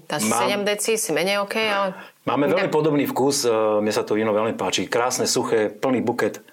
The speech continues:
Speaker 2: veľmi pekná kyselinka v dochuti, ktorá to víno drží a ešte dlhé roky podrží, podľa mňa.
Speaker 1: A nič mi tam neprekáža.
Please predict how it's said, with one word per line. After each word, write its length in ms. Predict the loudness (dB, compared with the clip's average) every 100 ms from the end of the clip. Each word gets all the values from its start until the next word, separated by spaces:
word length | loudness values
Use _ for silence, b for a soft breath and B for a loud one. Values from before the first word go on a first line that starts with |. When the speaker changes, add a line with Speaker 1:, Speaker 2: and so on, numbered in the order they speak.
| _
Speaker 2:
veľmi 380 | -4 0 2 2
pekná 260 | -2 -2 -2
kyselinka 540 | 0 0 2 0 0
v 80 | 0
dochuti, 340 | 0 0 -2
ktorá 240 | -2 0 0
to 80 | 0
víno 240 | 0 2
drží 320 | 2 2 2
a 0 |
ešte 220 | 0 0
dlhé 260 | 0 2 2
roky 200 | 0 -2
podrží, 340 | -2 -2 -2
podľa 260 | 0 0 0
mňa. 160 | 0 0
Speaker 1:
A 100 | 0
nič 160 | 0 0
mi 80 | -2
tam 140 | -2
neprekáža. 680 | -2 -2 -2 -2 -4 -8